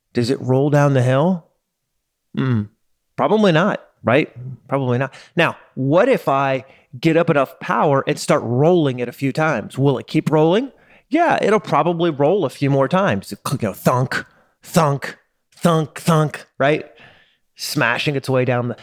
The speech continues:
and eventually it'll stop and probably skid for a few, uh, inches, right? Once it reaches the bottom. That washer machine is a lot of our learning loops.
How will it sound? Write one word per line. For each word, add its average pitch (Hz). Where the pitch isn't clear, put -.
and 220
eventually 165
it'll 123
stop 113
and 120
probably 113
skid -
for 113
a 107
few, 117
uh, 104
inches, 120
right? 123
Once 131
it 120
reaches 120
the 117
bottom. 113
That 139
washer 139
machine 131
is 117
a 107
lot 123
of 110
our 107
learning 110
loops. -